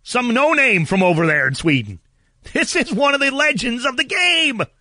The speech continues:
And he's not forty-six. Before the knee injury,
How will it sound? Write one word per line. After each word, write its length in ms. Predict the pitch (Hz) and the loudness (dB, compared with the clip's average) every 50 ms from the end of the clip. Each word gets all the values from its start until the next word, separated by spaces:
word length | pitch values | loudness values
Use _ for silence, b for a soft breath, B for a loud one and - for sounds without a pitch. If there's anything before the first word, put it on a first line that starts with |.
| _ _ _ _ _ _ _ _ _ _ _ _ _ - | _ _ _ _ _ _ _ _ _ _ _ _ _ -2
And 160 | 262 302 330 | -2 0 2
he's 160 | 294 262 220 | 0 0 2
not 180 | 302 311 311 226 | 0 0 -2 -2
forty-six. 1000 | - - 330 359 370 349 330 - - - - 247 180 - - - - - - - _ _ _ _ _ _ _ _ _ _ _ _ _ _ _ _ _ _ | -4 -2 0 0 2 2 2 2 2 2 0 -2 -2 -4 -8 -10 -10 -12 -12 -16 _ _ _ _ _ _ _ _ _ _ _ _ _ _ _ _ _ _
Before 400 | 170 220 220 - 277 302 320 330 | -4 -4 -2 0 0 2 2 2
the 100 | - 294 | 2 0
knee 220 | 269 269 285 277 | 2 2 2 2
injury, 460 | 254 220 175 127 143 135 113 104 92 | 2 0 0 -2 -2 -2 -4 -4 -8